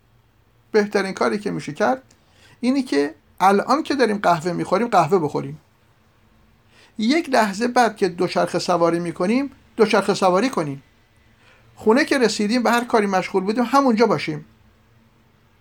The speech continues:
فکر اون پرسه نمیزنه.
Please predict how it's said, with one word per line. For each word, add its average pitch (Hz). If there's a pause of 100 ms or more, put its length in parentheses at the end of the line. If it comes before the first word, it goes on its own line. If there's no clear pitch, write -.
(2250)
فکر 214
اون 220
پرسه 190
نمیزنه. 262